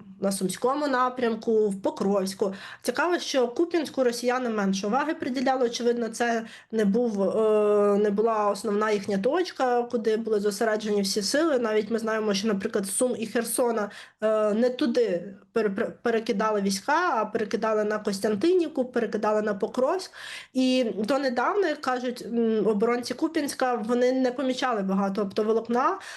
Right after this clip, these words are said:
але все ж змінилося. Бачимо, що, можливо, туди теж зайшли оці силь-, сильніші російські підрозділи, там теж починають працювати,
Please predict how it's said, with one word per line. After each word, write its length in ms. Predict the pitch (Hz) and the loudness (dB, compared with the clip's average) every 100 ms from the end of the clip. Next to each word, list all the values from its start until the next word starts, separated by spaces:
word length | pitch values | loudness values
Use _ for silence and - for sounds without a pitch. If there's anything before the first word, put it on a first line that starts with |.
| - | -4
але 160 | 220 214 | 0 0
все 200 | 214 269 | 2 0
ж 60 | |
змінилося. 720 | 233 233 226 277 381 339 339 311 - - | 2 2 2 2 0 0 -4 -4 -18 -6
Бачимо, 560 | 226 233 247 254 226 214 | 0 0 0 0 0 0
що, 140 | 214 | 0
можливо, 340 | 233 214 233 226 | 0 2 2 2
туди 260 | 226 226 | 0 -2
теж 220 | 202 208 208 | 0 -2 0
зайшли 480 | 202 190 233 208 | 0 0 2 2
оці 220 | 208 196 226 | 2 0 -4
силь-, 320 | - 226 - | 0 -2 -2
сильніші 520 | - 226 233 240 240 | -2 0 2 0 0
російські 460 | 208 202 240 226 208 | -2 -2 -4 -2 -2
підрозділи, 720 | 220 220 262 330 311 269 240 | 0 2 2 0 -2 0 2
там 220 | 240 226 | 0 -2
теж 160 | 233 | -4
починають 520 | 233 220 233 226 220 220 | -2 -4 0 0 0 -2
працювати, 640 | 214 208 226 285 330 294 | -4 0 0 0 0 -2